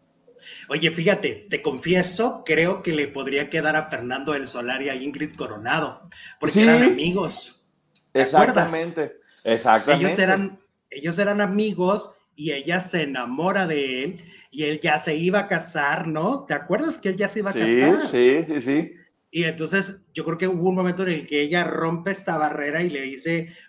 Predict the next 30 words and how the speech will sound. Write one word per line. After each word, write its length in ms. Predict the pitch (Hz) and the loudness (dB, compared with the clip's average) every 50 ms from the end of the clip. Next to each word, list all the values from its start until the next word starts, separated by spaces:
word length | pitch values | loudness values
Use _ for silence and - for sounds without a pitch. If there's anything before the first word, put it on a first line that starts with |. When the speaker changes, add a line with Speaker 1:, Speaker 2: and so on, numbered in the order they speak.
| _ _ | _ _
Speaker 1:
"Pues 200 | - 135 135 135 | -10 -10 -8 -6
yo 120 | 143 143 | -6 -6
siento 340 | 139 165 156 151 - 151 143 | -4 -4 -6 -4 -4 -4 -2
esto, 380 | 139 143 139 139 - - 147 143 | -2 -2 -4 -4 -6 -6 -6 -6
esto 260 | 139 139 - - 147 | -6 -6 -8 -8 -6
y 100 | 139 139 | -4 -4
esto 240 | 135 135 - - 139 | -6 -6 -8 -14 -10
y 140 | 127 135 | -6 -4
esto", 380 | 151 180 180 - - - 131 120 | -4 -4 -4 -6 -10 -10 -10 -8
¿no? 160 | 120 123 139 | -6 -4 -4
Y, 180 | 139 139 131 - - - - - - - | -4 -4 -6 -10 -14 -20 -20 -20 -18 -14
y 100 | - 123 | -12 -10
mira 280 | 123 135 147 190 202 202 | -4 -2 -2 -2 -2 -2
que 80 | 170 | -2
la 120 | 143 131 123 | -2 -2 -2
verdad 220 | 120 123 123 135 | -2 -4 -4 -2
la 80 | 156 175 | -2 -2
relación 640 | 160 156 135 123 117 117 - 151 170 196 220 214 - _ - | -2 -4 -6 -6 -8 -6 -4 -2 -2 -2 -4 -6 -10 _ -8
no 240 | 160 151 147 135 - | -6 -6 -6 -4 -4
caminó 360 | - 185 185 165 139 135 143 | -2 -2 0 -2 -2 -4 -4
bien, 220 | 139 135 147 175 208 | -4 -4 -2 -2 -2
aunque 200 | 196 170 - 135 | -2 -4 -6 -8
tuvieron 460 | - - 123 131 143 151 170 185 180 | -10 -8 -6 -4 -4 -2 0 -2 0
dos 240 | 170 165 160 165 - | 0 -2 -2 -4 -4
hijos, 340 | 151 151 - 190 180 - - | -6 -6 -6 -8 -8 -8 -6
pero 260 | 160 135 127 123 117 | -6 -6 -6 -6 -10
fue 160 | _ - 131 | _ -10 -8
una 260 | 123 127 143 160 170 165 | -6 -4 -2 0 0 0
relación 420 | 147 143 135 127 - 131 123 120 | 0 -2 -6 -6 -8 -10 -10 -10
fallida. 540 | 131 127 120 131 156 214 247 202 - - | -10 -8 -6 -2 -2 -2 -2 -4 -6 -10